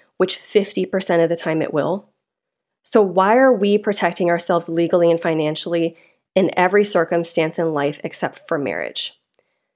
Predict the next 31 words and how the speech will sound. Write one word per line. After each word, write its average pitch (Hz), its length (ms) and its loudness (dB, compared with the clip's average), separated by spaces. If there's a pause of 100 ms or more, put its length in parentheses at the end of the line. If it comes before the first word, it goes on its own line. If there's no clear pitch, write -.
(200)
We 220 220 -2
cannot 247 340 0
control 202 460 -2
other 160 220 -4
people. - 500 -12 (680)
So 214 180 2
th-, - 140 -14
think 247 320 0
of 277 160 0
the 262 100 4
things 190 360 0
that 180 140 2
are 160 140 -2
outside 165 400 -2
of 165 100 -4
our 156 120 -4
control 165 440 -4
in 156 120 -4
a 156 40 -4
marriage. 139 440 -4 (380)
And 208 120 4
I'm 208 80 4
not 233 180 -2
saying 214 240 4
any 180 160 2
of 175 80 2
this 175 160 -2
applies 160 460 -2
to 185 100 -6
my 147 160 -2
situation, 202 760 -2